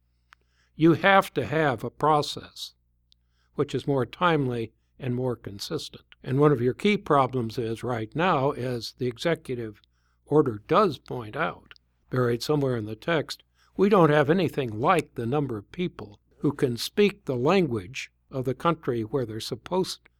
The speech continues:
to be doing the vetting and have the background to do it properly. So what we need is a system that works, not to break the system that doesn't.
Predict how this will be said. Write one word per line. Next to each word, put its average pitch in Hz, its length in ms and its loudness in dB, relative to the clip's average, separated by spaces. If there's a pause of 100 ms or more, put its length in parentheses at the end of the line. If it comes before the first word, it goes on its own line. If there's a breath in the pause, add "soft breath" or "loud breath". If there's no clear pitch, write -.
(140)
to - 80 -20
be 123 160 -6
doing 117 460 -2 (360)
the 117 100 -10
vetting 123 440 -4 (640)
and 151 180 0
have 147 260 2
the 120 80 -2
background 120 760 -4 (640)
to 151 100 -4
do 143 200 4
it 135 160 -4
properly. - 580 -4 (460)
So 160 280 -2 (480)
what 190 180 0
we 156 160 8
need 190 320 8
is 127 160 2
a 131 100 0
system 147 440 0
that 107 180 -10
works, - 540 0 (1200)
not 175 300 2
to 143 100 4
break 151 500 6
the 117 160 -6
system 107 520 -6
that 98 180 -16
doesn't. - 420 -8